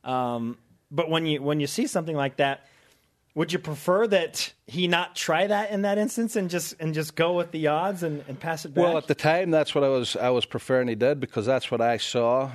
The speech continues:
Speaker 2: I mean, I thought that was, that was money in the bank there. But then, you know, he kicked that ball, and I looked, and, you know, that was the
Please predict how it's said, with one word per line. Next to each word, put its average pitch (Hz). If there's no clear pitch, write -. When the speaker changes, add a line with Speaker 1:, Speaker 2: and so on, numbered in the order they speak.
Speaker 2:
I 120
mean, 113
I 113
thought 120
that 113
was, 110
that 117
was 104
money 117
in 107
the 101
bank 107
there. 123
But 110
then, 107
you 113
know, 110
he 104
kicked -
that 110
ball, 110
and 104
I 107
looked, 113
and, 95
you 104
know, 104
that 104
was 98
the 101